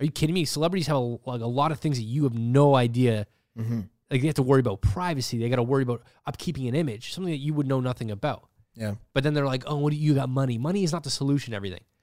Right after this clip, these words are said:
Speaker 2: Yeah, I, I don't like when people va-, invalidate people's problems. Like, everyone in life has, has a problem and has issues, right? And certainly, uh, the, the one way to not solve it, like,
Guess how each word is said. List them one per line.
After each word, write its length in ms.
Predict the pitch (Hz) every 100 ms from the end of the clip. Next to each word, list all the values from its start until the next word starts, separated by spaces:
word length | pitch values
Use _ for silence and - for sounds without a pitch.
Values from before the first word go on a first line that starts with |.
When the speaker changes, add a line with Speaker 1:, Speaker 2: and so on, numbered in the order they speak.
| _ _ -
Speaker 2:
Yeah, 240 | 175 185
I, 40 | 196
I 40 |
don't 140 | 220 214
like 140 | 185
when 100 | 165
people 260 | 165 160 135
va-, 200 | 147 - - - _ 135 123 - - _ _ _ _ -
invalidate 920 | 165 165 156 151 139 135 131 - - - _ _ _ _ _ _ -
people's 320 | 156 135 123
problems. 380 | - 101 - 131
Like, 220 | 135 - _ _ _
everyone 340 | 131 139 170 175
in 80 | 156
life 200 | 135 143
has, 220 | 139 127 - -
has 140 | 120 127
a 60 |
problem 400 | 127 107 104 113 - _
and 120 | 110
has 160 | 120 120
issues, 520 | 127 123 113 98 113 _ _ _ _ _
right? 240 | - 107 - _ -
And 240 | 117 110 - _ _ 135
certainly, 680 | - 175 196 156 123 120 - _ _ _ _ _ _
uh, 40 | 120 _ 92 120
the, 520 | 127 123 113 110 101 _ _ _ _ -
the 180 | 127
one 240 | 127 143 175
way 140 | 160
to 120 | 143
not 300 | 123 127 147
solve 300 | - 160 160
it, 140 | 190 208
like, 220 | 113